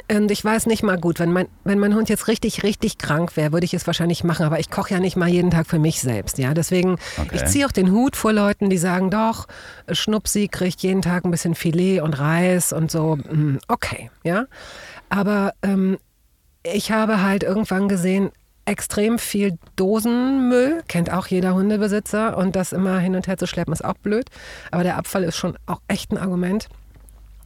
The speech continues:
Speaker 1: Und mir ist bewusst geworden, ich selbst esse viel weniger Fleisch. Ich achte immer auf Biofleisch und so.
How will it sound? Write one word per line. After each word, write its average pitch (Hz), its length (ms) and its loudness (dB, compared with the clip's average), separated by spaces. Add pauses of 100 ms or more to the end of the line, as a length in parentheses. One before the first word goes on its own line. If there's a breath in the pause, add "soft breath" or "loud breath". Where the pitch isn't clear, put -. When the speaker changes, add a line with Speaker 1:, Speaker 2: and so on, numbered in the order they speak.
(160)
Speaker 1:
Und 165 160 4
mir 185 80 4
ist - 80 -2
bewusst 185 320 -2
geworden, 180 320 0
ich 160 140 -2
selbst 190 340 -2
esse 180 200 -2
viel 202 260 -2
weniger 185 280 2
Fleisch. 185 460 -2 (320 loud breath)
Ich - 160 -4
achte 170 180 -2
immer 190 180 2
auf 180 120 -4
Biofleisch 202 640 0
und 202 120 -2
so. 220 280 0